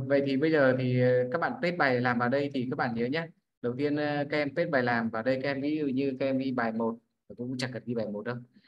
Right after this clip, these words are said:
Các bạn, à, nháy vào cái thẻ code đây, cái thẻ code nó là cái thẻ này, ấn vào thẻ code đấy, xong các bạn paste code bài làm vào đây. Đấy, thì cái bài làm của mình nó nằm trong cái thẻ code là cái thẻ này nhé.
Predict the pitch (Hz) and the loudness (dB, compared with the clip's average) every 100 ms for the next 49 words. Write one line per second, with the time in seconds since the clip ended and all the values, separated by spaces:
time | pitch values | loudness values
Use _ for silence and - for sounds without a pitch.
0 | _ - 143 - - 107 107 98 - _ | _ -2 -2 -2 -6 -6 -6 -8 -16 _
1 | _ 120 131 160 - 156 143 107 170 175 | _ 2 2 2 0 -2 -2 0 0 0
2 | 147 127 143 110 151 160 151 139 127 127 | -4 -4 -6 -2 -2 0 -2 -2 -2 -2
3 | 107 107 - _ _ - 135 131 107 104 | -4 -6 -10 _ _ -4 -2 -2 -4 -2
4 | 147 120 113 117 131 135 131 - 165 165 | -2 -2 -6 -6 -4 -4 -4 -2 -2 0
5 | 165 139 117 107 104 107 120 120 - _ | -2 -2 -2 -2 -4 -2 -2 -4 -14 _
6 | _ _ _ _ _ _ - 92 110 - | _ _ _ _ _ _ -16 -14 -14 -10
7 | - 131 156 151 135 123 120 113 113 131 | -6 -2 2 4 4 2 0 0 0 0
8 | 151 127 127 143 151 123 147 165 156 131 | 2 0 0 -2 -4 -4 -2 0 -2 -4
9 | 135 110 110 123 | -6 -4 -2 -2